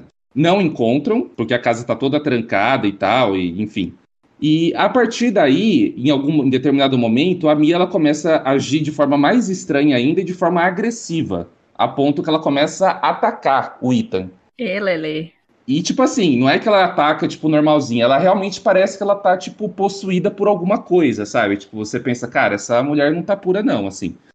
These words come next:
Speaker 1: E, <laughs> enfim, aí, cara,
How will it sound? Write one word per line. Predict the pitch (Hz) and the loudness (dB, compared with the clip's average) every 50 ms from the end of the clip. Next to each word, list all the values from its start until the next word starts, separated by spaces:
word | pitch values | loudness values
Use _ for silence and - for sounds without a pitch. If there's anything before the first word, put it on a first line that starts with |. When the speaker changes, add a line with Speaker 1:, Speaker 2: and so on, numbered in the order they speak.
| _ - | _ -4
Speaker 1:
E, | - 117 107 104 110 113 113 117 - - 247 - - 554 605 - | -2 0 2 2 4 4 6 4 4 2 2 2 2 0 0 2
<laughs> | - - - 622 - - - - - - - - - - - - - _ _ _ _ _ _ _ _ _ _ - | 0 0 2 4 4 4 4 2 -2 -4 -6 -6 -8 -10 -10 -10 -18 _ _ _ _ _ _ _ _ _ _ -4
enfim, | 139 180 180 180 165 165 135 135 147 | -2 -2 0 0 2 2 4 4 4
aí, | 156 170 180 202 233 | 4 4 4 2 0
cara, | 233 - 185 156 139 127 123 123 117 | 0 0 2 2 4 4 4 6 4